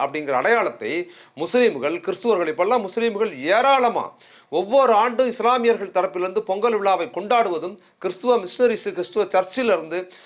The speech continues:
ப-, பொங்கல் விழாவை வந்து கிறிஸ்மஸ் மாதிரி அவங்க கொண்டாடுறதும் பார்த்தீங்கன்னா, இதெல்லாம் ஒரு முப்பது, நாற்பது ஆண்டுகளாக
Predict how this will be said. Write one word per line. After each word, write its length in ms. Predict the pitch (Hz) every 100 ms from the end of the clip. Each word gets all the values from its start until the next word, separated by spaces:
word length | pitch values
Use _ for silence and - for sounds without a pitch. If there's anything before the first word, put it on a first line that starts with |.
| _ _
ப-, 140 | 151 147 135 180
பொங்கல் 260 | 208 247
விழாவை 260 | 202 190 175
வந்து 180 | 165 196
கிறிஸ்மஸ் 380 | 185 180 240 240 220
மாதிரி 200 | 202 208
அவங்க 140 | 175 156
கொண்டாடுறதும் 560 | 160 185 165 160 156 143
பார்த்தீங்கன்னா, 440 | 131 120 101 107 151 - - - 170
இதெல்லாம் 300 | 220 240 262
ஒரு 60 | 208
முப்பது, 240 | 185 240 226
நாற்பது 240 | 208 190 185
ஆண்டுகளாக 380 | 202 202 190